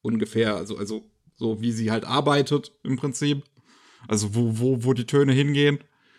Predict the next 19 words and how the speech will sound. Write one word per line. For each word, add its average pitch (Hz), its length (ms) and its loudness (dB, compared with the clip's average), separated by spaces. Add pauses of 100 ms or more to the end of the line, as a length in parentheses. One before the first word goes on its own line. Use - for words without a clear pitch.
(120)
Und, 131 1300 6 (260)
ähm, 113 1080 4
nur 139 460 4
dass 127 720 4
anscheinend 117 1200 2 (640)
hier 139 500 -2 (140)
steht - 400 -6
Caught 147 320 -6
between 147 400 -4
a - 40 -4
Yuri 151 420 2
relationship 147 720 -2
in 139 120 -4
der 127 120 2
Übersetzung 139 560 -4
von 131 760 0
Anime 131 300 -2
News 127 260 -2
Network. 165 840 0